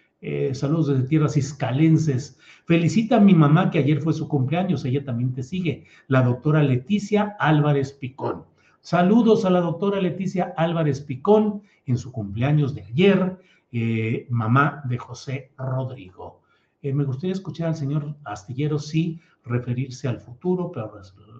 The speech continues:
relacionarlo con el presente. El presente es lo único que tenemos en este momento.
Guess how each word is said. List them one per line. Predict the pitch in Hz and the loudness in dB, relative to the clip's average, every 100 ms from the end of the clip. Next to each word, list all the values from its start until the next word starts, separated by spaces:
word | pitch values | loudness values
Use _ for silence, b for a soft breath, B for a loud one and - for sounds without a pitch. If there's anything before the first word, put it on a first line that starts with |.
| _ | _
relacionarlo | _ 107 131 135 127 | _ _ -12 -12 -12
con | 127 | -14
el | 123 | -16
presente. | 135 180 180 151 135 b b b _ | -16 -10 -10 -10 -14 b b b _
El | 117 | -10
presente | - 110 143 147 151 | -8 -8 -6 -4 -2
es | |
lo | 127 | -2
único | 127 127 127 | -2 -4 -10
que | - | -18
tenemos | 101 107 117 - | -18 -12 -12 -12
en | 104 | -20
este | 107 - | -20 -20
momento. | 104 - _ _ _ _ | -20 -20 _ _ _ _